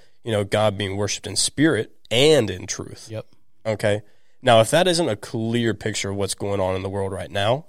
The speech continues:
Speaker 1: uh, where Christianity is not localized in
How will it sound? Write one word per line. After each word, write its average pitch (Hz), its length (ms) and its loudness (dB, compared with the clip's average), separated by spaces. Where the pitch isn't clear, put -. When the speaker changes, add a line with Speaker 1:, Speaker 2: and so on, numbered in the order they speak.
Speaker 1:
uh, 101 220 2
where 101 200 2
Christianity 107 800 0
is 98 120 -6
not 101 380 2
localized 101 800 -2
in 101 460 -2